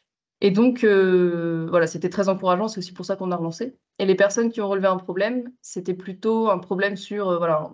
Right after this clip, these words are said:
de robinetterie ou alors le volume qui correspondait pas. Et donc, on s'est aussi nourri de ce retour d'expérience-là pour relancer, nous, notre opération en, en deux mille vingt-deux.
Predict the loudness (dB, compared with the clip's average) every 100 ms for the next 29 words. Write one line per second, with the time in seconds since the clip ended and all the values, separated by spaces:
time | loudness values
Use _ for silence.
0 | -6 -2 0 2 2 2 -2 0 0 0
1 | 2 2 2 0 -2 -4 -8 -6 -6 -6
2 | -6 -6 -4 -8 _ _ _ -2 0 2
3 | 2 0 0 0 0 2 4 4 4 2
4 | -2 -2 -2 -2 -2 -2 -2 0 0 0
5 | -2 _ _ _ 0 2 4 4 2 -2
6 | 0 -2 -4 -2 -2 -2 -6 -6 -6 -4
7 | -2 -2 -2 -4 -6